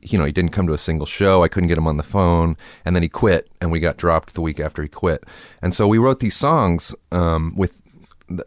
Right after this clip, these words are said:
sort of loosely about him. He, his name was Lafitte, Ron Lafitte. And so we had a song called The Agony of Lafitte, and we had a song called Lafitte, Don't Fail Me Now. And this,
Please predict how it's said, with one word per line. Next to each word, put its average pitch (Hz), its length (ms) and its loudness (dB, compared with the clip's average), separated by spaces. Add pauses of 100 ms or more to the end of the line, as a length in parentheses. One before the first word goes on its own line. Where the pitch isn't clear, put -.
sort 131 260 2
of 90 120 -2 (260)
loosely 98 440 2
about 76 260 2
him. 76 360 -4
He, 101 140 0
his 98 140 -2
name 101 160 2
was 90 160 2
Lafitte, 87 540 -2 (560)
Ron 82 160 2
Lafitte. 78 420 -2
And 78 100 -4
so 82 120 -4
we 80 100 -2
had 80 80 0
a 76 60 -4
song 80 240 -2
called 76 280 -2 (180)
The 92 120 -4
Agony 82 320 2
of 76 140 0
Lafitte, 80 480 -4
and 82 80 -4
we 76 60 2
had 73 80 2
a 73 40 -6
song 78 240 -4
called 76 320 -2
Lafitte, 87 460 -2 (200)
Don't 95 220 2
Fail 90 220 2
Me 80 100 4
Now. 76 380 0 (520)
And 82 440 -4 (340)
this, 98 320 -2